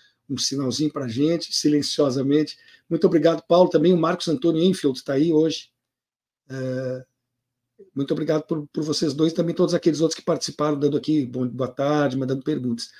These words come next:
Fernanda, o nosso horário se foi. Eu quero agradecer muito, muito a tua disponibilidade e a tua participação no programa de hoje. Quero concluir repetindo o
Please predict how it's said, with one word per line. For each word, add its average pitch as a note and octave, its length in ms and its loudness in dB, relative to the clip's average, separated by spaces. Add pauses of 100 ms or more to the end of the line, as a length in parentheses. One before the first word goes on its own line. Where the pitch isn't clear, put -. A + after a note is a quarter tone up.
(440)
Fernanda, F#3+ 600 8
o F#3+ 80 4
nosso G3 320 4
horário F#3+ 200 2
se A#3 140 -6
foi. A3+ 460 6
Eu D3+ 80 -6
quero F3 180 2
agradecer E3+ 540 2
muito, F3+ 580 6
muito F3 400 0
a - 20 -8
tua D#3 240 -2
disponibilidade C#3+ 840 -4
e - 20 2
a C3+ 40 -4
tua D3 180 -2
participação C3+ 560 -8
no C3+ 60 -2
programa B2+ 360 -6
de A#2+ 120 -6
hoje. E3 260 2 (400)
Quero F#3+ 180 6
concluir G#3+ 460 6
repetindo A3+ 840 4
o G3+ 340 8